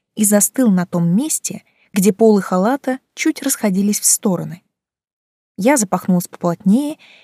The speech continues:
и с воинственным видом скрестила руки на груди. Внезапно мое внимание кое-что привлекло. «Эй, а где же?» «До скорой встречи, Альшира»,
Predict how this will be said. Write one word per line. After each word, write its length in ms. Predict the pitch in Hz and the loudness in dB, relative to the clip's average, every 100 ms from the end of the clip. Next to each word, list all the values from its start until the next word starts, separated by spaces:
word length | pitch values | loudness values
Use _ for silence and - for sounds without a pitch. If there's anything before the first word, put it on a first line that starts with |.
| _ | _
и 120 | - | -2
с 140 | 311 - | 0 2
воинственным 680 | 262 240 247 - 269 269 | 2 2 -2 -2 -2 0
видом 400 | 240 196 190 226 262 | 2 2 2 0 0
скрестила 640 | - 285 277 - 208 202 | -2 0 0 0 0 2
руки 240 | 202 180 185 | -2 0 2
на 100 | 190 | 2
груди. 420 | 220 220 160 - _ _ _ _ _ _ _ - | 0 -2 -4 -12 _ _ _ _ _ _ _ 0
Внезапно 500 | 190 180 180 220 202 | 4 4 2 0 2
мое 200 | 180 170 | 2 2
внимание 500 | 175 175 196 208 202 | 2 2 4 4 2
кое-что 380 | - 202 - 190 | 0 -4 -2 -4
привлекло. 640 | 214 214 262 - - - _ _ _ _ _ _ _ _ _ | -4 -2 -4 -4 -6 -6 _ _ _ _ _ _ _ _ _
«Эй, 340 | 302 214 - _ _ _ _ _ | -2 -2 -4 _ _ _ _ _
а 100 | - | -10
где 300 | 180 185 262 | -4 -2 0
же?» 380 | 294 294 294 285 _ _ _ _ _ _ _ _ _ _ _ _ _ _ _ _ 190 | 0 0 0 -2 _ _ _ _ _ _ _ _ _ _ _ _ _ _ _ _ 0
«До 120 | 220 | 0
скорой 340 | - 240 214 | 2 2 2
встречи, 580 | - - 269 214 - - | 0 -2 0 0 -2 -6
Альшира», 600 | 160 151 - 156 - - | -6 -6 -8 -8 -10 -16